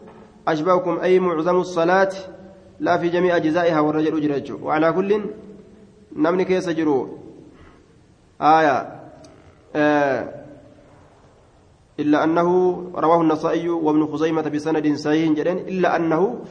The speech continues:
فيه ابن أبي هلال كيس جرى مالي جين. آه. ابن أبي هلال تو كيس جرى رواية ابن خزيمة يجورا. خنافو حديثني تو كاكا ضعيفا يجو، يجو ديم. وعن أبي هريرة رضي الله عنه قال: "قال رسول الله صلى الله عليه وسلم:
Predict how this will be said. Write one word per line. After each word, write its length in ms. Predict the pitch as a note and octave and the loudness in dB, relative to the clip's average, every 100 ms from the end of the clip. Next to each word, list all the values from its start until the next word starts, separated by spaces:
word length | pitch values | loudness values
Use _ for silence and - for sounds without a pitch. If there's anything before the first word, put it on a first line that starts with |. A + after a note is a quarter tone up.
| - | -6
فيه 320 | F3+ F#3+ A#3+ - - - - | -2 -2 -4 -12 -20 -20 -6
ابن 200 | D#3+ E3+ | -4 -2
أبي 340 | D3+ D3 C#3 A#2+ C#3+ | 0 0 -2 -4 -2
هلال 240 | D3 D#3 | 0 2
كيس 260 | C#3+ C#3 B2+ | 0 -2 -2
جرى 160 | B2 | -4
مالي 220 | A#2+ B2 A#2 | -4 -4 -4
جين. 260 | A2+ G2+ - - - - - - - - - _ _ | -6 -8 -12 -20 -20 -20 -20 -20 -20 -20 -20 _ _
آه. 340 | C#3+ C#3 - - | 0 0 -2 -6
ابن 180 | D3+ F3 | -4 0
أبي 200 | D#3+ D#3 | 2 4
هلال 200 | F3 E3 | 4 2
تو 80 | D#3 | 2
كيس 180 | D3+ C3+ | 0 0
جرى 180 | B2 | -2
رواية 200 | B2 C3+ | 0 0
ابن 160 | C#3 C3 | 0 -2
خزيمة 340 | B2+ B2 B2+ | -4 -4 -2
يجورا. 420 | C#3 C3 B2+ D#3+ - - - - - - - _ _ | -2 -4 -4 -6 -8 -16 -20 -20 -20 -20 -20 _ _
خنافو 340 | C#3 D3 D3 E3+ | -2 0 0 0
حديثني 280 | D3+ D3 D3+ | 0 -2 -2
تو 100 | D3+ | -2
كاكا 240 | D3 C#3+ | -2 0
ضعيفا 500 | C3 B2 B2+ C3+ D#3 | -2 -2 -4 0 2
يجو، 300 | D#3 D3+ B2+ - C3 | 2 2 -6 -10 -6
يجو 280 | C3+ C#3 B2+ | -6 -6 -6
ديم. 260 | A#2+ G2+ A#2 - - - - - - _ _ _ _ _ _ - - - | -6 -8 -12 -20 -20 -20 -20 -20 -20 _ _ _ _ _ _ -20 -20 -16
وعن 380 | - D#3 F3 F3+ | -2 4 6 6
أبي 120 | F#3+ | 8
هريرة 360 | F#3+ G3 G#3 F#3+ | 8 8 6 4
رضي 300 | G3 G3+ G3 | 4 4 4
الله 340 | F#3+ G3 G3 F#3 | 4 6 6 6
عنه 220 | G3 F#3+ | 6 4
قال: 240 | F#3 F#3+ | 4 4
"قال 300 | F#3 F#3+ F#3 | 4 4 4
رسول 260 | F3 F3 F#3+ | 4 2 0
الله 220 | F#3+ F3+ | 4 4
صلى 200 | F3 E3+ | 4 2
الله 280 | E3+ F#3 F3+ | 4 4 6
عليه 220 | D#3 F3+ | 6 4
وسلم: 540 | F3 F#3+ G3 G#3+ G#3+ | 2 4 6 6 4